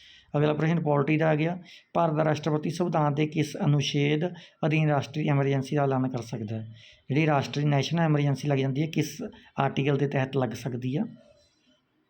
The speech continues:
ਤੇ ਇਸ ਸਵਾਲ ਦਾ ਉੱਤਰ ਹੈ ਕਿ ਦੋਸਤੋ ਆਪਸ਼ਨ ਏ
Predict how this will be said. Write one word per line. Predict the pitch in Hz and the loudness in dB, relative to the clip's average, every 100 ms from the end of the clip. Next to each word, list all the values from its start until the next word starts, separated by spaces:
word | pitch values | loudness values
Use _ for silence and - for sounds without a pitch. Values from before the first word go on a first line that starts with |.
| _ _ _ - _ _ _ _ _ _ _ | _ _ _ -20 _ _ _ _ _ _ _
ਤੇ | - | 0
ਇਸ | 156 156 | 0 2
ਸਵਾਲ | 170 | 2
ਦਾ | 160 | 2
ਉੱਤਰ | 151 156 | 0 0
ਹੈ | 151 | 2
ਕਿ | |
ਦੋਸਤੋ | 151 143 151 139 | 2 0 0 0
ਆਪਸ਼ਨ | - 151 151 - - - _ _ | 0 0 0 -2 -10 -20 _ _
ਏ | 139 131 143 - | 2 4 4 0